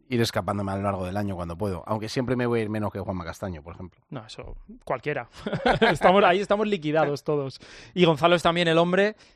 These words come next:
Speaker 2: que está en todas las televisiones por la mañana, por la tarde, eh, en todos los sitios.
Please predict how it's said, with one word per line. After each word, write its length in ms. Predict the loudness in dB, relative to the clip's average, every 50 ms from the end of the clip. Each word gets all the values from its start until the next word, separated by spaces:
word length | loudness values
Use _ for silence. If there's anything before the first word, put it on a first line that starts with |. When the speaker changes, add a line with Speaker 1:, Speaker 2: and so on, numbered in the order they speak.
| _ _
Speaker 2:
que 100 | -8 -8
está 360 | -6 -2 2 2 2 2 0 _
en 160 | -8 -6 -2
todas 180 | 0 0 0 0
las 160 | -2 -4 -6
televisiones 460 | -8 -8 -8 -8 -8 -8 -8 -8 -6
por 160 | -4 -4 -4 -4
la 80 | -4
mañana, 400 | -6 -6 -6 -4 -4 -2 -2 -2
por 160 | -4 -4 -6
la 100 | -6 -6
tarde, 560 | -2 0 0 2 2 0 -2 -4 -4 -6 -8 -12 _ _ -14 -14 -14 -12
eh, 300 | -12 -14 -14 -14 -14 -14
en 80 | -10 -6
todos 160 | -2 -2 -2
los 100 | -2 -4
sitios. 400 | -8 -10 -12 -14 -16 -16 -18 -20